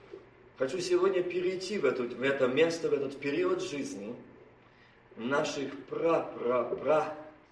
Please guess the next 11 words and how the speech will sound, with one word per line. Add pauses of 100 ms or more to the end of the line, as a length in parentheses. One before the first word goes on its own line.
(1800)
которые
жили
на
этой
земле. (920)
И
знаете,
когда
Бог
с-, (540)
после